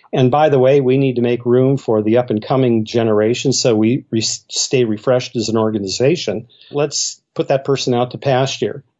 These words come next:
Then you lose all of this wisdom and you lose all of this know-how of how to get stuff done. So I advocate in the book, rather than an up-and-out career trajectory, a, a career arc. Let's all admit that, that people peak at a certain year, and it may be simply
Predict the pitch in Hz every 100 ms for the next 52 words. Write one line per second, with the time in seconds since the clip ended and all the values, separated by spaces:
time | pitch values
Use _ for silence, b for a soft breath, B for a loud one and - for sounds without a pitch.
0 | - 151 170 202 202 180 156 143 117 127
1 | - 135 135 147 123 127 - 117 120 120
2 | 127 123 120 127 131 120 120 123 117 117
3 | 110 - - _ - 123 135 113 120 107
4 | 113 107 - 110 110 123 120 110 117 117
5 | - - 113 104 104 135 127 101 127 b
6 | b b b 151 151 180 165 135 165 139
7 | 123 107 151 135 135 135 120 117 113 127
8 | 127 113 117 143 - _ - 120 110 107
9 | - 104 107 107 - 107 104 - - 113
10 | - 139 127 127 - 139 101 92 - -
11 | 143 175 180 180 165 135 165 113 - -
12 | 120 123 - 139 139 117 - 151 139 110
13 | 104 - 123 131 143 120 117 156 202 180
14 | 170 - 165 160 147